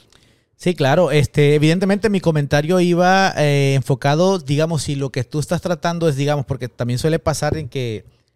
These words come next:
le pides el número a un amigo, etcétera, que la, la conoces en persona o la viste en persona y dices, "Hey, me interesa, consígueme el número", y,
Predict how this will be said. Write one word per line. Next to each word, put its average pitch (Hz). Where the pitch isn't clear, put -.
le 120
pides 127
el 113
número 113
a 104
un 107
amigo, 123
etcétera, 123
que -
la, 107
la 104
conoces 113
en 117
persona 117
o 113
la 95
viste 117
en 117
persona 123
y -
dices, 110
"Hey, 160
me 147
interesa, 151
consígueme 139
el 143
número", 151
y, 135